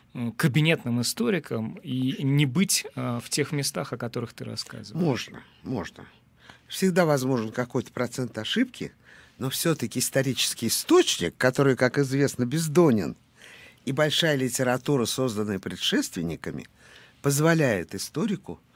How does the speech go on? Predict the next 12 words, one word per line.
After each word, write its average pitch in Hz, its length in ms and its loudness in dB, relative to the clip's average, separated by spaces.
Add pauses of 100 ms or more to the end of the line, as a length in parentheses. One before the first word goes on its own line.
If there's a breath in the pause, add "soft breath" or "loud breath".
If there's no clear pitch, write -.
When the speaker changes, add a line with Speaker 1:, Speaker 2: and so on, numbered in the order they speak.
(220 soft breath)
Speaker 2:
приближаться 143 760 0
к - 100 -8
адекватному 139 840 -2 (300 soft breath)
представлению 107 760 -2
о 104 40 -6
прошлом. 92 500 -10 (560 loud breath)
Оно 294 200 6
будет 277 280 6
корректироваться, 131 880 0 (400 soft breath)
оно 190 180 2
всегда 196 400 2
корректируется, 131 920 -2